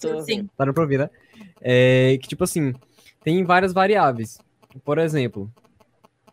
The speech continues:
Speaker 3: é, a Giovana falando tal, dá murro em ponta de faca e tal,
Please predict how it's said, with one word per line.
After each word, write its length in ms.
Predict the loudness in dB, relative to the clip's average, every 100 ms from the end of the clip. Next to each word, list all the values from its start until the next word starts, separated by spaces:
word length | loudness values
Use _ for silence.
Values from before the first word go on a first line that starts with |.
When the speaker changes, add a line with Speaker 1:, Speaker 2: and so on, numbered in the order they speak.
| _
Speaker 3:
é, 200 | -4 0 2
a 80 |
Giovana 300 | 2 0 -2
falando 360 | -2 -2 -2 -2
tal, 180 | 0 0
dá 200 | 0 -2
murro 180 | 0 -2
em 60 |
ponta 260 | -4 -6 -6
de 100 | -8
faca 280 | -4 -4 -4
e 40 |
tal, 340 | -2 -2 -2